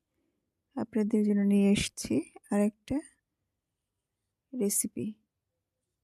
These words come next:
ফুলকপি দিয়ে বড় মাছ দিয়ে রেসিপি। আশা করি আপনাদের সবারই ভালো লাগবে। এখানে আমি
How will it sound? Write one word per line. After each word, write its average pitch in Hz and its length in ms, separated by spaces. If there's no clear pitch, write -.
ফুলকপি 226 580
দিয়ে 247 240
বড় 202 300
মাছ 208 240
দিয়ে 226 200
রেসিপি। 214 480
আশা 233 220
করি 220 220
আপনাদের 226 380
সবারই 208 360
ভালো 220 220
লাগবে। 220 360
এখানে 240 320
আমি 226 220